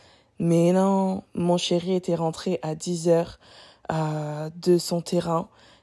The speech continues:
Et du coup, on s'est retrouvés le soir. Et la babysitter, bien sûr, a dû partir vers dix-sept heures dans ces eaux-là. Et oui, je l'ai forcé à faire cette vidéo. <laughs> J'en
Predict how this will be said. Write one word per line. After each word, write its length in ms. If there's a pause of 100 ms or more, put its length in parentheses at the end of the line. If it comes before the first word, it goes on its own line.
Et 120
du 160
coup, 300
on 100
s'est 140
retrouvés 380
le 100
soir. 440
Et 100
la 100
babysitter, 600
bien 140
sûr, 380 (440)
a 100
dû 120
partir 460
vers 180
dix-sept 380
heures 160
dans 120
ces 220
eaux-là. 300 (720)
Et 140
oui, 420 (300)
je 140
l'ai 120
forcé 400
à 60
faire 200
cette 160
vidéo. 400 (140)
<laughs> 160
J'en 60